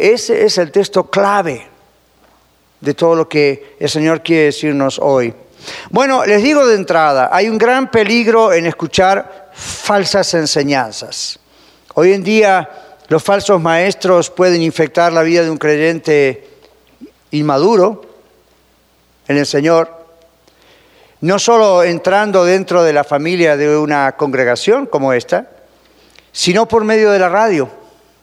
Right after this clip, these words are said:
o de la televisión, o de libros, o de conferencias, el internet, Facebook. Si usted quiere mi recomendación como pastor, no los escuche.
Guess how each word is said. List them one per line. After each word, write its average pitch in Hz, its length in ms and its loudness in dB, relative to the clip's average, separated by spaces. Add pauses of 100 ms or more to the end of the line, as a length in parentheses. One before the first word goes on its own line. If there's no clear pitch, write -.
(300)
o 156 100 -2
de 160 80 0
la 160 100 0
televisión, 160 720 0
o 143 120 -2
de 143 100 0
libros, 165 640 0 (640)
o 143 100 0
de 156 100 2
conferencias, 156 1160 -2 (1400)
el 165 120 -2
internet, 175 640 -2
Facebook. 202 640 -2 (3250)
Si - 120 -12
usted 190 200 -2
quiere 214 220 0
mi 196 100 -4
recomendación 170 720 -2
como 185 180 -2
pastor, 196 640 -2 (600)
no 175 440 -2
los 165 220 -4
escuche. 135 500 -12